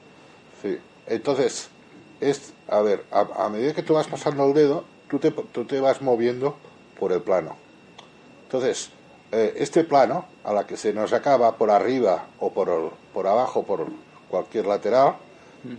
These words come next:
Speaker 1: eh, con tres dedos, arrastrando hacia el lateral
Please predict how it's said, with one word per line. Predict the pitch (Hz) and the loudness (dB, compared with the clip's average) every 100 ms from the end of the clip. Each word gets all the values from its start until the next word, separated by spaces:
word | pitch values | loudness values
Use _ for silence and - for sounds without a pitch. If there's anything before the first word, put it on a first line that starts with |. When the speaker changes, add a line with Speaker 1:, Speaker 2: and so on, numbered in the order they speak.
| 117 | -6
Speaker 1:
eh, | 143 151 | -6 -4
con | - 104 | -6 -6
tres | 98 151 147 | 0 0 2
dedos, | 156 139 202 - - - - - - - - - - - | 2 0 -4 -8 -18 -20 -20 -20 -20 -20 -20 -20 -20 -8
arrastrando | 98 101 107 - 131 127 92 82 - - | -2 0 0 0 0 0 -2 -2 -10 -16
hacia | - - 101 98 | -16 -8 -2 0
el | 95 | 2
lateral | 101 92 101 131 110 | 0 0 2 4 4